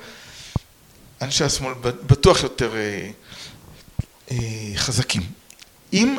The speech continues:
הקריטריון ל-, ל-, הוא דווקא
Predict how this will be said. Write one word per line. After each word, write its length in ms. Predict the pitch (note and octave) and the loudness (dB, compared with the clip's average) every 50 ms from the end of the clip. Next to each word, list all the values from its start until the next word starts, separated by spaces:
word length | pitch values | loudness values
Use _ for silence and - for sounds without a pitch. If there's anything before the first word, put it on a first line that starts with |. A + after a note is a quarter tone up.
| - | -4
הקריטריון 640 | - - - D3 D3 - - C#3 D3 A3 B3+ A3+ G3+ D#3 | -6 -8 -8 -8 -6 0 4 6 6 6 6 4 0 -4
ל-, 300 | B2 - - - A#2+ A2 | -6 -8 -8 -6 -4 -4
ל-, 220 | A2 A#2+ - - - - - - - - | -2 -2 -4 -6 -8 -10 -14 -18 -14 -10
הוא 200 | F#3 A#2+ B2+ C#3 | -6 -4 -2 2
דווקא 340 | C#3+ E3 F3 F3+ - - F#3 | 4 4 4 4 2 0 -2